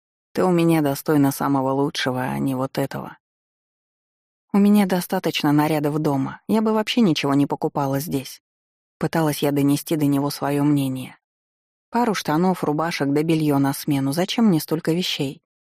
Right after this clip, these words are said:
"Бельё", стонал Дуал, не обращая внимания на мои слова. "Разве это бельё?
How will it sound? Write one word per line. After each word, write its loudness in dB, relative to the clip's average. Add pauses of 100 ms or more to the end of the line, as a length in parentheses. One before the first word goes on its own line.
(640)
"Бельё", 0 (320)
стонал 2
Дуал, 0
не 2
обращая -2
внимания 2
на 2
мои 0
слова. -6 (680)
"Разве -2
это -2
бельё? 0